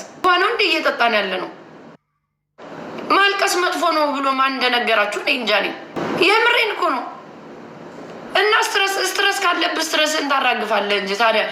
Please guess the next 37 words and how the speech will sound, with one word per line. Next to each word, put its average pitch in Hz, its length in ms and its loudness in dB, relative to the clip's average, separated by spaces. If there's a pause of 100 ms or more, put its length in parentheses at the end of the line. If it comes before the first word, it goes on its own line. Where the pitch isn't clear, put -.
(220)
እኔ 285 160 2 (120)
ስትረሴን 330 480 0
ይዤው 311 220 2
ልተኛ 320 320 0
ነው? 370 180 0 (540)
እንደናንተ 277 640 0
ውይ 392 180 2
እኔ 370 200 0
ሄደ 330 220 0
ውሃ 320 220 4
ምን 294 180 -2
እኔ 285 160 -2 (100)
ስትረስ 285 400 0
ምናምን 269 320 0
እንደምትሉት 285 560 -4
መሰላችሁ? 320 520 0 (280)
እኔ 302 180 -2
ደክሞኛል። 339 520 2
ሃያ 294 160 2
አራት 294 200 2
ሰዓት 320 220 0
ነው 349 100 -2
የነበርኩ 220 400 -2
ላይቭ 226 300 0
ላይ። 185 180 0 (880)
I'm 320 240 2
tired። 349 420 2 (1500)
እንኳንም 269 420 2
ደግሞ 269 200 2
ቤት 247 200 0
ውስጥ - 160 -4
ልጆች 220 380 -2
አልኖሩ። 180 340 2 (260)
ስንት 285 320 -2
አጋናችሁ 254 720 2
አንቡጋችሁ 233 580 0
ታወሩ 196 340 2